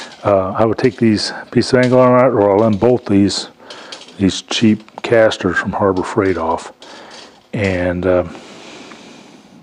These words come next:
and then I'll, uh, I'll either put some four inch ones that are heavy duty on here from Lowe's, like I put on another table, and it rolls really nice. Um,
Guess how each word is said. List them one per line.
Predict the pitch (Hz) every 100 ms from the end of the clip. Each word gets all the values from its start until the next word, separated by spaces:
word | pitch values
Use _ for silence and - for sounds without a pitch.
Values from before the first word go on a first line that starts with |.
| _ _
and | 117 107
then | 107
I'll, | 101 92 92
uh, | 87 - - - - - - - _ _
I'll | - 110
either | 107
put | 98 104
some | -
four | - 123 113
inch | 104 -
ones | 101 92
that | 98
are | 90
heavy | 110 95
duty | 92 104 95 92
on | 92
here | 82 92 95 90 - - _ _ - -
from | - 90
Lowe's, | 92 98 95 92 -
like | 87 - - -
I | 95
put | - 104
on | 95 90
another | 101 101 - - - -
table, | 101 87 92
and | 104
it |
rolls | 98 98 90 -
really | 95 90
nice. | 95 90 85 - _ - - - - - - - - _ -
Um, | 95 90 87